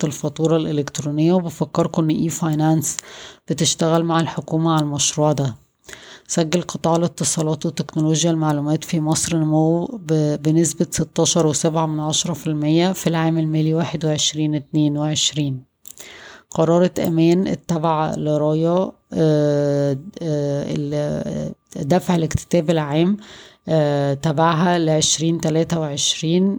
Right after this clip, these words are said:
آه، حسب ظروف السوق، وبتخطط الشركة لتقديم خدمات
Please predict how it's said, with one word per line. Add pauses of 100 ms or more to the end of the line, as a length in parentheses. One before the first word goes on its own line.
آه،
حسب
ظروف
السوق،
وبتخطط
الشركة (480)
لتقديم
خدمات